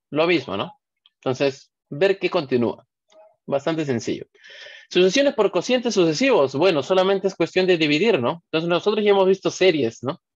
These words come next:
Eh, me parece que sí, hace dos semanas, ¿no? Entonces, solamente es cuestión de dividir o ver por qué número se le está multiplicando, ¿no? En este caso, por uno, por dos, y así sucesivamente, ¿no? No hay mucho más que detallar.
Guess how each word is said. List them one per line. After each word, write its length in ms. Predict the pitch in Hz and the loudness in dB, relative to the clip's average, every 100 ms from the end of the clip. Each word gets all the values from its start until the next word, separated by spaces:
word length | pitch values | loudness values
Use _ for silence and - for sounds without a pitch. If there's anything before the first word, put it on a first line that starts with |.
| _ _ _ | _ _ _
Eh, 200 | 123 120 | -12 -8
me 120 | 117 113 | -6 -2
parece 280 | 120 139 | -2 -4
que 100 | - | -8
sí, 160 | 120 147 | -8 -6
hace 180 | 147 131 | -4 -4
dos 140 | 127 | -4
semanas, 600 | - 123 127 - - _ _ | -4 -4 -4 -6 -14 _ _
¿no? 200 | - - _ | -14 -14 _
Entonces, 440 | 135 139 147 - _ - - - | -4 -2 -2 -4 _ -20 -20 -12
solamente 380 | - 214 208 202 | 0 2 2 0
es 40 | |
cuestión 240 | 202 165 180 | -2 0 4
de 120 | 185 | 4
dividir 460 | 165 160 165 247 - | 4 2 2 0 0
o 140 | 139 | 0
ver 240 | 139 170 - _ | 2 0 -2 _
por 200 | 147 135 | -2 0
qué 120 | 180 | 0
número 260 | 180 190 170 | 2 2 2
se 120 | 151 | 0
le 60 | 120 | -4
está 160 | - | -2
multiplicando, 680 | 160 156 135 113 160 135 113 | -2 -2 -6 -4 -2 -2 -2
¿no? 200 | 110 170 _ _ _ | -12 -16 _ _ _
En 140 | 123 120 | -8 -6
este 160 | 151 | 0
caso, 300 | 160 156 151 | -2 -2 -6
por 180 | 117 139 | 0 4
uno, 320 | 170 147 156 | 2 0 -6
por 200 | - 117 | -2 0
dos, 300 | 131 151 - - | 0 -2 -4 -4
y 100 | 123 | -4
así 180 | - 143 | -4 -2
sucesivamente, 760 | 139 117 123 113 123 117 - - | -2 0 -2 -2 -2 -6 -12 -20
¿no? 100 | _ _ - - _ - | _ _ -20 -20 _ -8
No 80 | |
hay 40 | 156 | -4
mucho 200 | 165 156 | -4 -2
más 160 | 156 | -4
que 100 | - | 0
detallar. 500 | 135 117 117 147 254 | -2 2 2 2 0